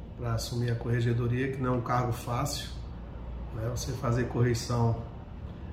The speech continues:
dos Cresce, onde eu sou presidente também, mas existe um adjunto,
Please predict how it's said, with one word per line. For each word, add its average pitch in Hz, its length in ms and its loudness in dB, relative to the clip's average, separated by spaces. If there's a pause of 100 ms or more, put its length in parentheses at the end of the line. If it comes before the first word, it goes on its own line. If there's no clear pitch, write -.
(420)
dos 123 240 -4
Cresce, 139 460 0
onde 131 100 0
eu 131 80 2
sou 123 200 0
presidente 120 600 2
também, 120 460 0
mas 135 200 0
existe 135 400 4
um 131 60 4
adjunto, 127 540 2